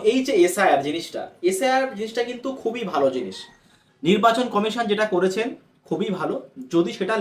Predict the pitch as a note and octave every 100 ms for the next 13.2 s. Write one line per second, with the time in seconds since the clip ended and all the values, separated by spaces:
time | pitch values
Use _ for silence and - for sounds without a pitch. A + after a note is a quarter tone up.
0 | E3 F#3 A#3 A#3 F3+ E3+ D#3 F3+ E3+ G#2
1 | - _ _ _ _ _ - - - D#3
2 | A#3+ C#4+ C#4 B3 A#3+ C4 C4 C4+ A3 G#3
3 | A#3+ F3 F#3+ A3 G#3+ F#3+ F#3+ F#3+ - E3+
4 | F3+ G#3 E3+ D3+ - - _ - F#3+ A#3
5 | A3+ B3 F3+ E3+ G3 F#3+ - E3 - D#3+
6 | F3+ F#3 F#3 F#3 G#3 A3 A#3+ B3 - _
7 | _ - F3+ F#3+ F#3 B3 A3 E3 D#3+ F#3
8 | G3+ D#3+ C3+ B3 - - - D3 G3 A#3
9 | C4 G#3+ G3+ B3 A#3+ B3 C4 - E3+ B3+
10 | C4 F3 E3+ A#3+ G3 F#3 G3+ F#3+ A#3 F#3+
11 | F3 G3 - F3 F3 D3 F3 F#3+ G3 F#3
12 | G3 G3 - _ _ - _ _ D#3+ G3+
13 | A#3